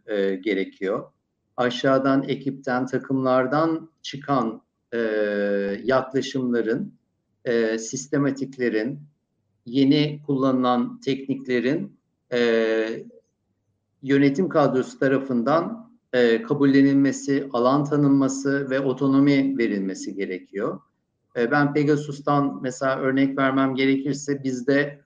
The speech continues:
e, dijital platformlarımızda A B testi başlangıcı seneler önce tamamen bu şekilde çıkmıştır ve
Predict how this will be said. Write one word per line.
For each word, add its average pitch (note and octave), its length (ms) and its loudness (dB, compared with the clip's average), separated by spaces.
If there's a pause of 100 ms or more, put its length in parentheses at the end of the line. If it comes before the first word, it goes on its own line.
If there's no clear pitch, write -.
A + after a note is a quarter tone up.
(300)
e, A2+ 600 2
dijital D3 420 -2
platformlarımızda B2+ 1000 -2
A A#2+ 220 2
B D3 180 2
testi G#2+ 720 -4
başlangıcı B2 1080 -2
seneler B2+ 480 -2
önce A#2+ 500 -2 (240)
tamamen C#3 600 0
bu B2+ 60 -6
şekilde F#2+ 760 -6 (180)
çıkmıştır - 680 -10
ve B2 280 0